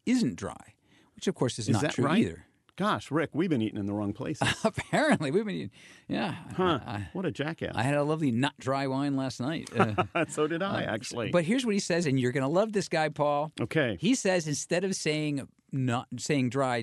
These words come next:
Speaker 1: try your word, minerality or minerally wine.
Speaker 2: Yes.
Speaker 1: And if by dry
Speaker 2: Uh-huh.
Speaker 1: you mean you don't want any fruitiness, fruitiness in it,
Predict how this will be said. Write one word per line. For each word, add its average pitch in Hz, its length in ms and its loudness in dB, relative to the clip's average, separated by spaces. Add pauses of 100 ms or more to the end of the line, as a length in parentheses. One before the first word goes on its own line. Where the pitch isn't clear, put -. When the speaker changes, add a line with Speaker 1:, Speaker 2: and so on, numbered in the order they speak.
Speaker 1:
try 160 640 0 (260)
your 135 220 2
word, 208 540 4
minerality 175 840 -2
or 131 320 -2 (100)
minerally 123 840 0 (100)
wine. 92 420 -6 (100)
Speaker 2:
Yes. 127 400 0
Speaker 1:
And 117 120 2
if 123 100 -4
by 147 120 2
dry 180 200 2
Speaker 2:
Uh-huh. 185 60 4
Speaker 1:
you 175 160 0
mean 165 180 0
you 139 60 0
don't 151 120 0
want 151 140 0
any 135 200 0
fruitiness, 139 580 0 (160)
fruitiness 143 560 0 (180)
in 131 260 0
it, - 340 -8